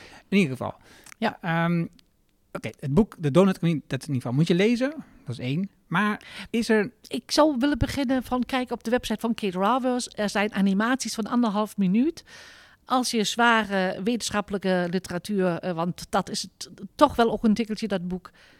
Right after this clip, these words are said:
Speaker 2: niet wil, kijk die animaties.
Speaker 1: Oké.
Speaker 2: Net zo vermakelijk, net zo informatief.
Speaker 1: Super, dat is alvast een goede tip. En mijn andere vraag is dan, ehm, wat is een ander boek wat jij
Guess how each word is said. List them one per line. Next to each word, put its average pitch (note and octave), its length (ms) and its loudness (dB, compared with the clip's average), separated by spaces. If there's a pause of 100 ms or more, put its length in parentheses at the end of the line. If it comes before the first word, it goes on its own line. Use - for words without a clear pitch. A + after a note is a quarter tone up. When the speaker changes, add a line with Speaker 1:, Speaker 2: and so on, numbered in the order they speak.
(220)
Speaker 2:
niet C4 260 2
wil, B3 300 0 (160)
kijk C4 220 0
die B3 120 -4
animaties. A#3 720 0 (420)
Speaker 1:
Oké. A3 120 -4
Speaker 2:
Net D#4 120 6
zo D4 80 0
vermakelijk, A#3+ 720 0
net A#3 220 2
zo - 80 -6
informatief. G3 760 -4 (1080)
Speaker 1:
Super, - 440 6 (180)
dat C#3+ 120 0
is D#3+ 100 -2
alvast C3 320 -2
een C3 60 -4
goede C#3 160 0
tip. A3+ 200 -2 (360)
En D#3+ 100 2
mijn C#3+ 120 0
andere E3 220 4
vraag D#3 240 0 (160)
is F3 220 2
dan, D#3 340 0 (500)
ehm, D3 340 0
wat G#3 140 2
is A3 120 -2
een G#3 160 -2 (260)
ander F3+ 340 6
boek C3 200 -4
wat D3 200 -6
jij B2 440 -4